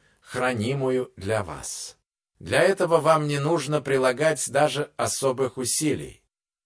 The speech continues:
Не нужно никаких особых ритуалов, не нужно даже медитаций. Просто поговорите с горой, попросите её наделить вас силой и тем знанием, которое она уполномочена вам передать.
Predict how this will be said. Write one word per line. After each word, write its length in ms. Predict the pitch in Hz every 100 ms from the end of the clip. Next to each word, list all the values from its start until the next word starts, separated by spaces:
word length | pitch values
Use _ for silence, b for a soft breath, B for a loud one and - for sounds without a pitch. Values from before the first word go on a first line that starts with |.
| _ -
Не 160 | 104
нужно 340 | 113 170 143 147
никаких 520 | 139 135 127 151 139
особых 500 | 120 - 139 127 123
ритуалов, 880 | 117 107 104 131 143 135 123 - - _ _ _ _
не 120 | 101
нужно 360 | 143 180 156 156
даже 320 | 165 151 151
медитаций. 1040 | 147 143 139 - 165 156 - - - 135 _ _ _
Просто 520 | - 147 185 185 170 156
поговорите 760 | 147 123 127 135 175 170 151
с 100 | 117
горой, 580 | 113 113 156 151 104 - _ _ _ _
попросите 720 | - 104 123 135 - 190 - 147
её 360 | 127 151 147 -
наделить 600 | 120 123 113 139 151 -
вас 200 | 120 120
силой 600 | - - 151 165 151 143 - _
и 100 | 110
тем 260 | - 123 104
знанием, 720 | 90 117 151 117 80 73 65 b b b b b
которое 540 | _ 95 156 175 175 156
она 300 | 143 160 -
уполномочена 1000 | 143 120 131 117 107 139 151 - 120 113
вам 280 | 101 110 98
передать. 800 | 104 101 98 147 - - -